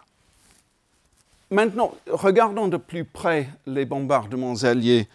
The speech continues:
sur la France. Faisons d'abord une sorte de chronologie.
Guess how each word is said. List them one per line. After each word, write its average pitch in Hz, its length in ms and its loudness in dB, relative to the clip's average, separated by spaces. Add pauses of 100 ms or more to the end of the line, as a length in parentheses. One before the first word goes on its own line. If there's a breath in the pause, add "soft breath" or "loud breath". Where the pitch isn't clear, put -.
(120 soft breath)
sur - 520 2 (140)
la 104 280 4 (320)
France. - 540 0 (1800 loud breath)
Faisons 220 380 4
d'abord 160 460 4
une 135 160 0
sorte - 360 0
de 120 120 4 (100)
chronologie. 135 1000 0